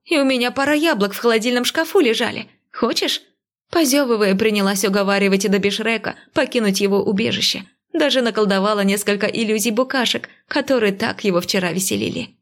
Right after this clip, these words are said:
Но в этот раз они не вызвали никакой реакции. Он что-то там себе тоскливо ворчал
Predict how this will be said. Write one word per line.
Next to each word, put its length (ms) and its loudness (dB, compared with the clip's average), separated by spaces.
Но 180 2
в 40 2
этот 280 0
раз 240 0
они 180 0
не 100 0
вызвали 380 0
никакой 480 -2
реакции. 680 -4
Он 120 2
что-то 340 -2
там 180 0
себе 240 0
тоскливо 520 0
ворчал 540 0